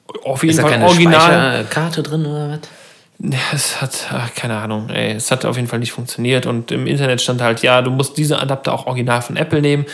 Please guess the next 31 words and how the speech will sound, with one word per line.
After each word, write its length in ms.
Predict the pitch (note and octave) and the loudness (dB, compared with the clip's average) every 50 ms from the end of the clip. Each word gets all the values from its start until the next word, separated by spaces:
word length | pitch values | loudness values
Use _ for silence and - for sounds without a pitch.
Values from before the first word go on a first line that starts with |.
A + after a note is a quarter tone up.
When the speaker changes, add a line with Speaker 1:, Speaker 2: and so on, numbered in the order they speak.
| - - - - | -14 -16 -14 -6
Speaker 1:
sonst 520 | - C3 C3 C3 C3+ C3 - - - - | 0 2 2 4 2 2 -2 -4 -8 -4
klappt 260 | - D3+ D#3 D#3 - - | 0 0 0 2 2 0
das 160 | C3+ C3+ - | 0 0 0
nicht.“ 340 | C#3+ D3 D3+ D3 - - - - - - - - - - - _ _ _ - | 0 0 0 0 -2 -6 -10 -16 -20 -20 -20 -20 -20 -20 -20 _ _ _ -8
Speaker 2:
Mhm. 200 | - G#2+ G2 - | -4 -2 -2 0
Speaker 1:
Ähm, 420 | B2+ B2 B2 B2 B2 A#2+ B2 B2+ B2 - _ _ - | 0 0 0 0 0 -2 -4 -6 -8 -12 _ _ -4
naja, 380 | C3+ C#3+ D3 C3+ A2+ G#2 F#2+ - | -2 0 0 0 0 -2 -2 -4
aber 160 | - D#3+ F3+ | -2 0 0
es 80 | F#3 F#3 | 0 -2
klappt 200 | - G#3 G#3 - | -2 -2 -2 -2
auch 80 | C#3 C#3+ | -2 -2
so 220 | - F3 F3 F3+ | 2 2 4 4
nicht, 220 | E3+ E3+ F3 E3+ - - - - - - - - - - | 4 4 2 0 -2 -10 -14 -14 -14 -14 -16 -10 -4 -2
ist 160 | F3+ F3+ F#3 | 0 2 2
aber 160 | D#3+ C3+ C3 | 4 4 2
egal. 420 | B2+ B2 B2+ B2+ D3+ E3+ F3+ - - - - - - - - - - - - - _ _ - | 2 4 4 4 4 4 4 2 -2 -6 -14 -18 -18 -18 -20 -20 -20 -20 -20 -20 _ _ -6
Speaker 2:
Hm. 100 | - D#3 B2 G2+ F2+ F#2+ - - - D#3 C#3+ | -4 -2 -2 -2 -4 -6 -8 -8 -8 -6 -4
Speaker 1:
Ähm, 420 | C3 B2+ B2 B2 A#2+ A#2+ A#2+ A#2 - - | -4 -4 -2 -4 -4 -4 -6 -6 -6 -4
jetzt 180 | - B2+ A#2+ - | -4 -4 -4 -2
bin 100 | - C3+ | -2 -2
ich 80 | B2+ A#2+ | -2 0
wieder 120 | C3 A#2 | 0 -2
auf 100 | A2+ - | -2 -2
mein 80 | A#2+ - | -2 -2
altes 260 | A#2+ B2 B2 B2+ B2 | 0 0 -2 -2 -4
System 300 | B2+ A#2+ A2+ - B2 B2 | -4 -4 -4 -4 -4 -2
umgestiegen. 640 | - C3 B2 A#2+ B2 - - B2 A#2+ A#2 B2 B2 B2 - - - - - - - - - - - - - - - - - _ _ _ _ _ _ _ _ _ _ _ _ - - - | -2 -2 -4 -4 -4 -4 -2 -2 -2 -2 -2 -4 -6 -8 -14 -16 -14 -14 -14 -14 -14 -16 -16 -16 -16 -18 -20 -20 -20 -20 _ _ _ _ _ _ _ _ _ _ _ _ -14 -6 -4
Ich 200 | - C#3 - D#3 | -2 0 2 4
habe 160 | F#3 F#3 D#3 | 4 4 4
aber 260 | D#3 D3 C#3+ C#3 B2 | 4 4 4 4 4
auch 400 | B2 B2 C3+ E3+ G3 A3+ - - | 4 6 4 4 4 2 -2 -6